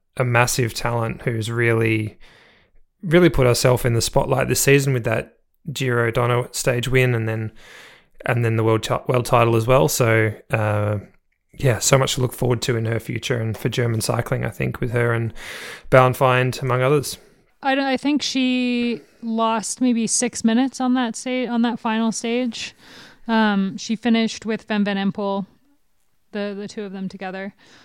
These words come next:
Speaker 2: um, fourth and fifth. So still top five, but yeah, six and a half minutes back and ended up fourth overall. And Anna Shackley, who's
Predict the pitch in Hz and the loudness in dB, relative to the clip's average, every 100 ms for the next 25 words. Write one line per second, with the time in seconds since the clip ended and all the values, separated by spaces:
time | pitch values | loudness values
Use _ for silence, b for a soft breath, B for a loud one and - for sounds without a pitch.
0 | b 220 208 202 196 185 - 220 202 220 | b -2 0 0 -2 -4 -4 -2 2 2
1 | - 208 208 - - 214 208 202 - - | 2 2 0 -4 0 2 2 0 -6 -14
2 | - - 233 220 220 - - 214 165 - | -10 -4 0 0 -2 -8 -4 -4 -4 -4
3 | 196 175 175 - 190 190 170 - 202 - | -2 -2 -6 -10 -8 -4 -6 -6 -8 -6
4 | 185 175 165 170 165 - 160 170 - - | -4 -4 -6 -10 -12 -14 -12 -12 -12 -20
5 | - 202 185 185 180 180 - 202 185 185 | -10 -4 -2 -2 -2 -6 -6 -4 -2 -4
6 | - - 190 185 196 180 180 180 196 - | -10 -8 -8 -6 -8 -8 -6 -4 -6 -8
7 | b b b b b 220 214 208 220 254 | b b b b b 0 4 4 2 4
8 | 240 - 226 214 269 262 196 226 220 185 | 4 4 0 0 0 0 2 2 2 0
9 | - | -6